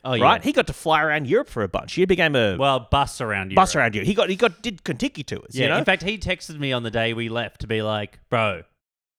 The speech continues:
Speaker 1: get in touch. I'll tell you all. I'll tell you how to sell
Speaker 2: Right.
Speaker 1: out." And I
Speaker 2: Um,
Speaker 1: should have. I, I, I'm, I'm kicking myself
Speaker 2: you
Speaker 1: for not
Speaker 2: know,
Speaker 1: doing
Speaker 2: people, they, they do deals with beer brands. Um,
Speaker 1: Yes.
Speaker 2: you know, sometimes people do things with, uh, makeup or, you know, like, there's lots of different things that
Speaker 1: Sure.
Speaker 2: people have done, you know? And I was like,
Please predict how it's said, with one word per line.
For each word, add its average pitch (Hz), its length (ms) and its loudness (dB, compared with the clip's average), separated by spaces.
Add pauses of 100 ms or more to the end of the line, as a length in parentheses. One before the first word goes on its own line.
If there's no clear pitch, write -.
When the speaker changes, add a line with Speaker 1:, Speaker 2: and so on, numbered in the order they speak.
(200)
Speaker 1:
get 135 120 0
in 131 140 -4
touch. 123 320 -4
I'll 110 140 -6
tell 127 200 -2
you 117 120 0
all. 120 200 0
I'll 120 140 -6
tell 135 180 -2
you 123 120 0
how 120 80 0
to 107 80 -8
sell 117 200 -2
Speaker 2:
Right. 107 160 -2
Speaker 1:
out." 95 160 -6
And 151 120 0
I 185 100 6
Speaker 2:
Um, 175 60 2
Speaker 1:
should 240 120 4
have. 180 120 2
I, 127 160 -2
I, 135 520 -6
I'm, 127 220 -8
I'm 120 240 -6
kicking 190 300 -2
myself 113 260 -2
Speaker 2:
you 392 80 4
Speaker 1:
for 392 60 4
not 277 60 6
Speaker 2:
know, 320 80 4
Speaker 1:
doing 277 120 2
Speaker 2:
people, 269 300 2
they, 170 160 -2
they 147 120 2
do 120 280 -2
deals 117 260 -6
with 101 160 -8
beer 214 240 2
brands. 220 640 0
Um, - 60 -20
Speaker 1:
Yes. 107 500 -4
Speaker 2:
you 139 100 -10
know, 104 140 -2
sometimes 143 400 -4
people 113 140 -8
do 104 120 -6
things 92 220 -8
with, 92 180 -8 (320)
uh, 87 180 -6
makeup 175 640 0
or, 101 300 -2 (180)
you 151 140 -8
know, 104 180 -6 (140)
like, 240 180 -8
there's 262 140 -4
lots 330 160 -2
of 226 80 -6
different 185 300 -6
things 156 140 -8
that 127 60 0
Speaker 1:
Sure. 104 60 -4
Speaker 2:
people 120 140 -8
have 92 80 -14
done, 82 180 -12
you 107 80 -8
know? 113 220 -6 (340)
And 143 140 0
I 220 100 6
was 147 220 0
like, - 340 -14